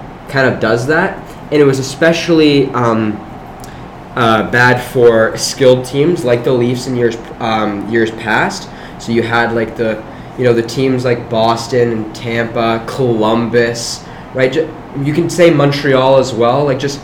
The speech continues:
you know, gritty teams had some goons and just kinda pushed, uh,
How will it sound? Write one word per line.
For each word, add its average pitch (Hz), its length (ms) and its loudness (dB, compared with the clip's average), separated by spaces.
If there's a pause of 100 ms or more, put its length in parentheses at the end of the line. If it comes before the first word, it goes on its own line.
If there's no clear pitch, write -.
(320)
you 160 120 0
know, 147 160 4
gritty 156 340 4
teams 170 280 4
had 165 220 2
some 131 260 0
goons 156 480 2
and 151 100 0
just 143 160 -4
kinda 156 380 0
pushed, 175 240 0 (160)
uh, 131 300 0